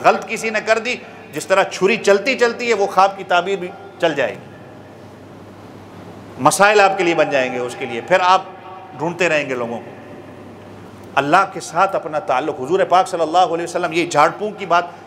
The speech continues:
सबसे पहले दाग लगाना, नंबर दो बदशगुनियों से बचते हैं जो, तीसरा कि जो झाड़ फूंक से बचते हैं।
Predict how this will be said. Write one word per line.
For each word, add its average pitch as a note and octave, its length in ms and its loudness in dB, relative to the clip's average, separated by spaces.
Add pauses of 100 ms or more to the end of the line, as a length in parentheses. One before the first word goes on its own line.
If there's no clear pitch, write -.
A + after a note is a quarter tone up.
सबसे F#3+ 280 2
पहले G#3+ 240 2
दाग F#3+ 280 6
लगाना, D#3+ 400 4
नंबर F3+ 280 0
दो G#3+ 160 4 (440)
बदशगुनियों G#3 720 2
से G#3+ 160 0
बचते G3 340 2
हैं E3 180 -2
जो, A2 140 -6 (360)
तीसरा G#3 380 2
कि A3 140 0
जो G#3 200 2
झाड़ F3+ 360 6
फूंक - 680 -4
से A3 140 4
बचते F#3+ 340 2
हैं। B2 160 -8